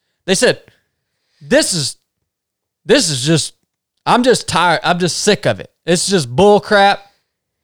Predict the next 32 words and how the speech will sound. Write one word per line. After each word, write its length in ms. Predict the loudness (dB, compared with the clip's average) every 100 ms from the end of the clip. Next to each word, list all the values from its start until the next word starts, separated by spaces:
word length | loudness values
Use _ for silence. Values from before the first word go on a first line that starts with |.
| _ _ _
Whatever. 440 | 2 4 4 2
It 80 | 2
may 140 | 2 2
be 100 | 0
something 280 | 0 0
that's 140 | -2 0
going 320 | 4 4 4
on 160 | 2 2
in 100 | -2
your 120 | -2
individual 500 | -2 0 -2 0 0
life. 320 | 2 2 0
It 80 | 0
may 160 | 0
be 140 | 2 2
all 220 | 4 4
the 80 | 2
crap 340 | 2 0 0
that's 140 | -4 -4
going 240 | -2 0
on 120 | -2
in 80 | -4
the 60 | -4
world 360 | 2 4 4 4
right 220 | 2 2
now. 340 | 0 2 0 -6 -20 _
And 160 | -4 0
so 140 | 2 2
now 180 | 2
you've 260 | 0 0 -2
just 220 | -2 -2
said, 340 | 2 2 0